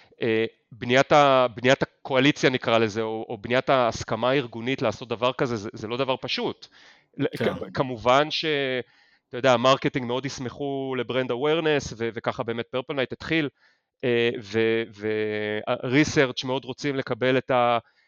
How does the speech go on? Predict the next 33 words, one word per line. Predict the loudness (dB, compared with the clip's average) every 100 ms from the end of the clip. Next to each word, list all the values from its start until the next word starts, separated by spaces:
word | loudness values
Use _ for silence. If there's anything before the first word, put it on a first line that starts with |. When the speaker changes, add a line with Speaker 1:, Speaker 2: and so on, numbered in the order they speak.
| _
Speaker 1:
לנסות | 2 2 4 2 2
את | 2
האלגוריתמיקה | 2 0 -2 -4 -6 -4 -2
הכי | -2 -4
חדשה, | -6 -4 -2 2 4 4
בין | 2 0
אם | -2
המשתמש | -4 -6 -6 -6 -8
מבין | -4 -4
אותה | -2 -4
או | -4
בין | -4
אם | -4
לא, | 0 0 -2 _ _ _ -6
אה, | -2 0
והפיתוח | 0 -2 -4 0 0
רוצים | 0 -12 -4 -4
זה, | 2 2 2
ו-, | 0 -6 -4
ו-, | -4 0
והמנכ"ל | -2 -2 0 0 0
כמובן, | -4 -2 0 0 0
אה, | 0 0
רוצה | -4 -6 -6
לראות | -6 -8
איך | -10
זה | -10
משפיע | -8 -4
על | -4
הבוטום | -4 -6 -2
ליין, | -2
כי | 0 -4
הסיילס, | -2 0 2 0 -4